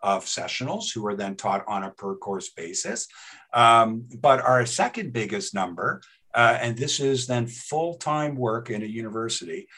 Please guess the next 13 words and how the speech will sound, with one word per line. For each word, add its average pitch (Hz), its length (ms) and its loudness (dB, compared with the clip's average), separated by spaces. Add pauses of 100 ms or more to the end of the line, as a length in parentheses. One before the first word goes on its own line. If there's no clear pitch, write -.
(160)
are 113 260 2
earning 120 380 2
between 113 380 -4
a 104 80 -2
hundred 113 340 -2
and 107 120 -6
ten 101 480 -4
and 98 180 -4
a 92 80 -4
hundred 95 280 -6
and 95 100 -10
twenty 87 320 -10
K. 80 340 -14